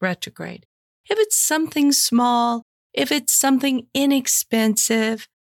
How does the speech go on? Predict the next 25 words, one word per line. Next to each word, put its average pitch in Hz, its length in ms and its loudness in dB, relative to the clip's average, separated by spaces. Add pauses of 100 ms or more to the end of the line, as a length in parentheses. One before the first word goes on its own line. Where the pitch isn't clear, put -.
(220)
what 294 180 -4
the 269 120 0
heck? 233 340 -2
If - 160 -4
you 233 160 4
need 233 360 4
it, 226 280 -2
you 196 220 -2
need 190 380 0
it. - 240 -8 (420)
This 311 320 0
is 277 160 0
more 233 300 2
about 180 340 -4
really 208 560 2
large, 175 460 -2 (100)
important, 175 640 -6
expensive - 600 -10
purchases, - 800 -6 (280)
like 175 160 -16
a 196 40 -12
house 262 680 -2 (320)
or 196 200 0
a 208 80 -2
car 190 680 0